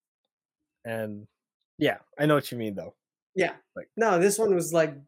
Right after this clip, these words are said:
Speaker 2: very focused on the story.
Speaker 1: Nice. Yeah.
Speaker 2: Which is all that matters.
Speaker 1: That's
Speaker 2: Story
Speaker 1: good,
Speaker 2: is all that
Speaker 1: Hollywood.
Speaker 2: matters.
Speaker 1: Good.
Speaker 2: Yeah.
Speaker 1: Good job.
Speaker 2: Yeah. That's all I
Speaker 1: Yeah.
Speaker 2: care about.
Speaker 1: Me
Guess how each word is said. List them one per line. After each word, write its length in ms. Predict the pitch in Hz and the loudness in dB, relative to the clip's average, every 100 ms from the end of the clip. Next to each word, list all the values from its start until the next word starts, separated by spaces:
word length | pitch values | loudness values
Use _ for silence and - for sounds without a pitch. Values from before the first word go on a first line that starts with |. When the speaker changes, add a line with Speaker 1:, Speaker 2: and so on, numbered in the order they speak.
| _ - | _ -18
Speaker 2:
very 800 | 160 160 156 156 151 170 170 170 | -14 -12 -12 -12 2 6 8 6
focused 540 | 170 160 156 160 - | 4 0 0 -4 -2
on 260 | 160 151 151 | -2 -2 -4
the 80 | 151 | -6
story. 460 | - 165 131 151 - _ _ _ _ _ | -4 -6 -6 -12 -16 _ _ _ _ _
Speaker 1:
Nice. 580 | 127 151 - - - _ _ _ _ _ _ _ _ _ _ _ _ _ _ - | -14 -14 -14 -20 -20 _ _ _ _ _ _ _ _ _ _ _ _ _ _ -12
Yeah. 160 | 214 - _ _ _ _ _ _ | -12 -12 _ _ _ _ _ _
Speaker 2:
Which 200 | 175 175 | -10 -2
is 80 | 196 | 2
all 160 | 196 | 4
that 140 | 196 165 | 2 0
matters. 540 | 170 202 160 - - _ _ _ _ _ | -4 -4 -6 -10 -14 _ _ _ _ _
Speaker 1:
That's 120 | - - | -4 2
Speaker 2:
Story 160 | 185 | 6
Speaker 1:
good, 80 | 220 | 6
Speaker 2:
is 60 | 180 | 8
all 140 | 143 | 6
that 80 | 156 | 6
Speaker 1:
Hollywood. 200 | 151 160 | 4 0
Speaker 2:
matters. 180 | 208 190 | -2 -2
Speaker 1:
Good. 260 | 196 135 - _ _ | -2 -4 -8 _ _
Speaker 2:
Yeah. 120 | 185 - _ _ _ _ _ - | -12 -12 _ _ _ _ _ -14
Speaker 1:
Good 160 | 190 | -12
job. 380 | - 135 104 98 - _ _ | -4 -2 -2 -6 -14 _ _
Speaker 2:
Yeah. 120 | 277 175 - _ _ _ _ _ _ | -12 -12 -14 _ _ _ _ _ _
That's 120 | - | -8
all 120 | 202 | -4
I 60 | 202 | -2
Speaker 1:
Yeah. 60 | 175 | -4
Speaker 2:
care 200 | 190 214 | -8 -10
about. 260 | 165 | -10
Speaker 1:
Me 40 | 151 | -10